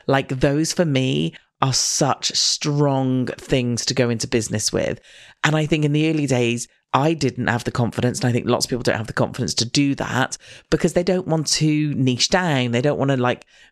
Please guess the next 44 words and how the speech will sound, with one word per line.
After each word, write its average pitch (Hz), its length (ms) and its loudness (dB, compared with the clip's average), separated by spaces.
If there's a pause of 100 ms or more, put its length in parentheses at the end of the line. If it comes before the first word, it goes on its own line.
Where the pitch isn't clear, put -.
minimize 123 460 2
their 147 120 2
market. 165 600 0
They 139 120 2
want 131 300 0
to - 80 0
do 139 120 2
everything 139 460 -2
for - 140 0
everyone 135 460 0
who'll 123 160 2
pay 151 280 0
them. - 320 -2 (360)
But - 180 0
actually, 175 640 -2
it 143 120 0
was 131 120 0
one 131 160 2
of 120 60 2
the 120 60 0
worst 113 240 0
things 117 180 -4
I 107 80 -4
could - 160 -2
have 107 100 -2
done. - 300 -4 (320)
So - 120 0
if 151 100 2
you're 190 80 2
sat - 320 0
there 135 100 2
at - 80 -4
the 147 80 0
moment 120 340 0
and 131 120 2
you 147 100 2
feel 180 400 0
this 147 180 0
is 147 160 0
you 120 120 2
and 123 100 0
you're 123 80 2
sat - 260 -2
nodding, 110 500 0